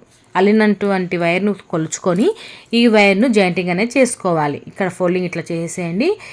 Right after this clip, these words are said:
ఈ వైర్ బ్లూ కలర్ వైర్ ఇట్లా జాయింటింగ్ చేసేస్తున్నాను, చుట్టేసినాను. తర్వాత వచ్చేసి ఈ వైర్ ఉంది కదా, మనం కట్ చేసినటువంటి వైర్ ఇట్లా పైకి పెట్టేసి ఈ ఫోల్డింగ్ లోపలికి మళ్ళీ ఈ బ్లూ కలర్ వైర్ అనేది లాగేసాను అనమాట.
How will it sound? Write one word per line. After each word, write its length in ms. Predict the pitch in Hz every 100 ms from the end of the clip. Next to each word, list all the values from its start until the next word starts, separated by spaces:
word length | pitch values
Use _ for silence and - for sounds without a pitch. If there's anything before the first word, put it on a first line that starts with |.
| - -
ఈ 40 | 214 214 190
వైర్ 260 | 185 185 170 - - 190
బ్లూ 120 | 185
కలర్ 160 | 185 170
వైర్ 120 | 170 170
ఇట్లా 160 | 170 160
జాయింటింగ్ 300 | 170 160 175 165
చేసేస్తున్నాను, 540 | 160 160 - 175 190 196
చుట్టేసినాను. 580 | 170 170 - 170 185 370 403 - - -
తర్వాత 180 | 214 202
వచ్చేసి 300 | 185 202 185 269 233
ఈ 20 | 208 196
వైర్ 220 | 190 190 196
ఉంది 100 | 180
కదా, 80 | 220 247
మనం 100 | 240
కట్ 80 | 175
చేసినటువంటి 440 | 175 185 175 160 165
వైర్ 240 | 160 165 269
ఇట్లా 140 | 214 180
పైకి 160 | 165 160
పెట్టేసి 400 | 160 165 160 - 440 - - - -
ఈ 40 | 233
ఫోల్డింగ్ 340 | 226 208 196 196
లోపలికి 480 | 180 190 175 - 330 277
మళ్ళీ 220 | 202 196 196
ఈ 40 | 175
బ్లూ 100 | 180
కలర్ 140 | 185 180
వైర్ 120 | 180 170
అనేది 260 | 302 330 - - 226
లాగేసాను 420 | 185 175 - 170
అనమాట. 260 | 156 147